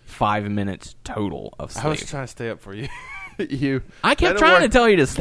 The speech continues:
Speaker 2: didn't
Speaker 1: sleep.
Speaker 2: work for me. That didn't work so well. But I was like, "I need someone to be awake, you know, with him." So I'm like, "Uh, I'm gonna do it." And then, like, and I started crashing. I was like, "Ugh."
Speaker 1: Mm-hmm. So I was exhausted. Like, I was drained.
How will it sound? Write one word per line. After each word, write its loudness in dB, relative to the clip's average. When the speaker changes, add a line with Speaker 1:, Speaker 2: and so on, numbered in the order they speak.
Speaker 2:
didn't 4
Speaker 1:
sleep. 2
Speaker 2:
work 4
for -4
me. -4
That 2
didn't 0
work -2
so -4
well. -2
But -4
I 0
was -2
like, -8
"I -8
need -8
someone -6
to -4
be -2
awake, 0
you -8
know, -6
with 0
him." -8
So -4
I'm -10
like, -10
"Uh, -12
I'm -18
gonna -10
do -12
it." -14
And -16
then, -10
like, -8
and -10
I -8
started -4
crashing. -6
I -10
was -10
like, -10
"Ugh." -8
Speaker 1:
Mm-hmm. 2
So 2
I 0
was 2
exhausted. -2
Like, -4
I 4
was -4
drained. -4